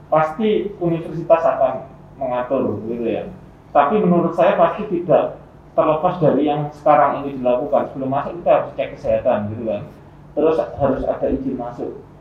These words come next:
Prinsip itu akan, eh, tetap dipegang gitu. Jadi, eh, supaya kita yang masuk ke Ubaya itu aman bahwa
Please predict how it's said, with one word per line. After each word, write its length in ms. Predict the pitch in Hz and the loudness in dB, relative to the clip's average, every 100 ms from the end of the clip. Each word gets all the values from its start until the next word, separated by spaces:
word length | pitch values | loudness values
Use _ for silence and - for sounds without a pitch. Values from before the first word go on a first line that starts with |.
| - - | -20 -6
Prinsip 400 | 160 165 - 165 | -2 -2 -4 -6
itu 160 | 151 | -2
akan, 560 | 202 156 - 160 151 - | 0 0 4 2 2 -8
eh, 120 | - - | -14 -16
tetap 240 | 135 - - | -16 -14 -12
dipegang 480 | 151 127 127 113 101 | -8 -8 -4 -4 -4
gitu. 180 | 87 87 - - - - - | -10 -16 -18 -20 -20 -20 -10
Jadi, 180 | 127 143 135 135 - - - - - | -2 0 0 -2 -10 -20 -20 -20 -14
eh, 220 | - - - - | -6 -4 -4 -2
supaya 360 | 143 143 151 147 - - - - | 4 8 10 10 6 -2 -10 -6
kita 240 | 160 180 | 2 4
yang 240 | 175 160 | 6 4
masuk 320 | 151 151 - - | 2 0 0 -2
ke 40 | |
Ubaya 340 | 147 143 117 117 | -2 0 0 0
itu 160 | - | 0
aman 320 | 151 143 143 | 0 0 -2
bahwa 480 | 127 110 104 90 - | -2 -2 -2 -4 -6